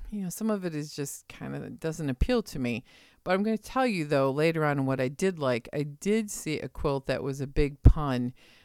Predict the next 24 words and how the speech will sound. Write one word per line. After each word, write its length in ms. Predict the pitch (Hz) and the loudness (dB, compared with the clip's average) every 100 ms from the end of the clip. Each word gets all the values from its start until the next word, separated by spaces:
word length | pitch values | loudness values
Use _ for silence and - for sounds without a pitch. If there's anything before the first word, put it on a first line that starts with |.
| _ | _
uh, 400 | - 131 131 143 - | -4 -2 0 -4 -8
in 360 | - 151 147 139 | -6 -2 -2 -2
the 220 | 135 131 | -2 -2
Van 340 | 135 139 135 | -4 -2 -2
Gogh. 460 | 139 160 180 190 214 | 0 2 2 2 0
It 100 | 123 | -2
was 140 | 139 | -6
very 240 | 147 127 127 | -4 -4 -4
clever, 680 | - - 202 190 202 196 - | -4 0 2 2 0 -2 -4
and 160 | 147 | -4
I 80 | 135 | -2
liked 400 | 135 143 151 - | -4 -4 -6 -8
it. 160 | 120 - | -10 -10
So 200 | - 143 | -8 -8
we'll 120 | 147 | -8
talk 200 | - 151 | -6 -8
about 200 | 151 135 143 - | -6 -10 -10 -4
that 260 | 127 - | -2 -2
later. 400 | 139 139 127 120 - _ _ _ _ _ _ | -4 -4 -4 -4 -8 _ _ _ _ _ _
The 160 | 214 247 | -6 -2
other 220 | 330 359 | 0 -2
thing 340 | - 302 269 240 | -2 0 0 2
that, 320 | 214 185 - | 2 0 -2
um, 480 | 165 156 147 139 | -2 -2 -2 -4